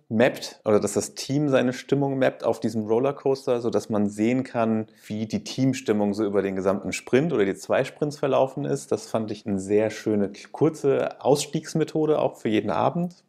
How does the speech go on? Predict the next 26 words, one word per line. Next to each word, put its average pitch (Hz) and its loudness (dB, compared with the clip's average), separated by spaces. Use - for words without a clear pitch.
Also - -10
wenn 107 2
man 104 -4
den 104 -8
Abend 110 -8
verlassen 117 2
hat - -4
oder 101 4
den 98 -2
Tag 113 -2
verlassen 107 -2
hat, 101 -8
nochmal 101 -2
kurz - -4
sein, 101 -2
seine 101 0
Stimmung, 127 0
Stimmungsverlauf 113 0
auf 113 -8
dem 98 -4
Rollercoaster 139 0
zu - -12
machen. 139 -10
Das 110 4
aber 107 -2
beste 123 0